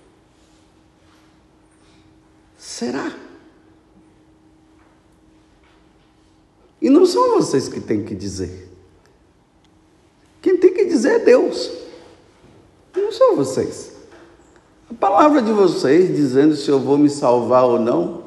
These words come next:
não faz diferença nenhuma diante de Deus, diante do julgamento de Deus.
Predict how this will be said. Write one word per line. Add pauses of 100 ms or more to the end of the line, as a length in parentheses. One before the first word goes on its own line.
não
faz
diferença
nenhuma
diante
de
Deus, (840)
diante
do
julgamento
de
Deus.